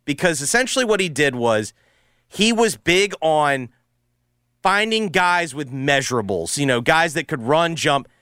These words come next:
and he didn't really care if they weren't good football players. He was gonna, quote unquote, develop them. My concern is, are you allowed to do that this day and age?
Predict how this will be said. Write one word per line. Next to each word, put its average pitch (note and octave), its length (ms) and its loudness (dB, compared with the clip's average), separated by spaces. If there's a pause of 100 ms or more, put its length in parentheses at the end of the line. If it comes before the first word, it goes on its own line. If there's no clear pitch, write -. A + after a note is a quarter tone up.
(140)
and D3+ 100 2
he E3 80 2
didn't G3 180 0
really G#3 180 0
care E3+ 600 0
if D3+ 160 -2
they D3 140 0
weren't C#3+ 320 -2
good D3 180 -2
football C3 460 -2
players. A2+ 480 0
He D3+ 120 -4
was C#3+ 140 -2
gonna, C#3 220 0
quote C#3 240 0
unquote, B2+ 440 -2 (440)
develop C#3 540 0
them. D#2 220 -14 (1200)
My E3+ 220 2
concern E3+ 640 0
is, C3 440 0 (460)
are C#3 100 2
you G3 280 0
allowed F#3+ 280 2
to D#3 80 -10
do A#2 240 -6
that C#3+ 300 2
this C#3 180 -6
day D#3 180 0
and D3 80 0
age? D3+ 400 0